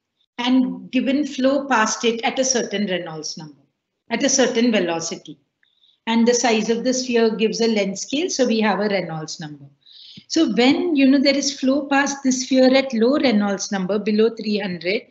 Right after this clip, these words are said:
you either get no, uh, no, uh, you know, uh, flow structure behind it, or you get some simple, uh, nice looking patterns behind it. These are actually vorticity peeling off.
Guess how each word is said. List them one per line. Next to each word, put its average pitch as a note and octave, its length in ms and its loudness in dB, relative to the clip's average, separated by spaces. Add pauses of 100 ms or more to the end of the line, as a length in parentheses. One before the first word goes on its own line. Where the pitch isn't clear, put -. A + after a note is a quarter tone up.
(300)
you C4 160 4
either C4 300 6
get C#4+ 340 0
no, C4 600 2
uh, A3 320 0 (340)
no, C#4+ 440 2
uh, A3 500 0 (280)
you A#3 140 -2
know, A#3 320 0 (220)
uh, G3+ 380 4 (140)
flow B3+ 220 4
structure A#3+ 540 2
behind A3+ 480 2
it, F4+ 180 0
or B3+ 80 2
you C4 220 2
get C4+ 180 0
some D4 220 0
simple, C#4+ 720 0 (460)
uh, G#3+ 200 0
nice B3 400 2
looking B3+ 520 0
patterns A3 520 0
behind F#3+ 460 -2
it. F4 180 -8 (300)
These C4 480 2
are D4 160 4
actually B3+ 560 0
vorticity B3+ 720 0
peeling A3 300 2
off. E3 320 -10